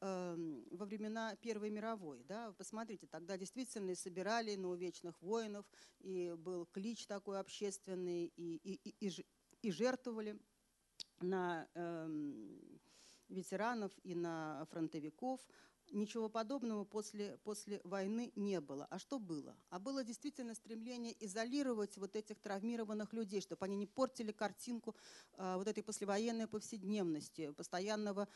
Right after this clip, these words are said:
постоянного улучшения жизни. В общем, провалилась, проводилась, простите, своего рода такая политика, политика забвения. И, эм,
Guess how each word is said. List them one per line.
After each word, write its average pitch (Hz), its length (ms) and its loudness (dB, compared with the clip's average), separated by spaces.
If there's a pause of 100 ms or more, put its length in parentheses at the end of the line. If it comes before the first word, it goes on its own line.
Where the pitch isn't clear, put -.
(160)
постоянного 208 640 4
улучшения 208 920 4
жизни. 165 640 2
В - 40 -6
общем, 208 200 -6
провалилась, 233 600 0 (320)
проводилась, 220 600 6
простите, 214 580 -8
своего 208 340 -2
рода 233 220 2
такая 202 240 0
политика, 214 640 0 (180)
политика 214 480 0
забвения. 180 880 0 (400)
И, 220 320 -2 (100)
эм, 208 440 0